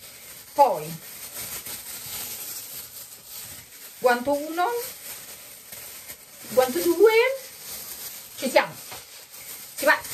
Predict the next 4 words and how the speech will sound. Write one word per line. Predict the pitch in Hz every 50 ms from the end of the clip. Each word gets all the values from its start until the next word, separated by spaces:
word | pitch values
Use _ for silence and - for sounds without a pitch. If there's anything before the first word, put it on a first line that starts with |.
| - - - - - - - - - - - - - -
Azione. | - 254 - - 359 339 330 - - - - - - - - - - - - - - - - - - - - - - - - - - - - - - - - - - - - - - - - - - - - - - - - - - - - - - - - - - - - 233
Vediamo | 247 233 208 180 - 185 208 214 - -
che | - 262 254
succede. | - - 285 - - 427 403 330 247 233 247 233 - - -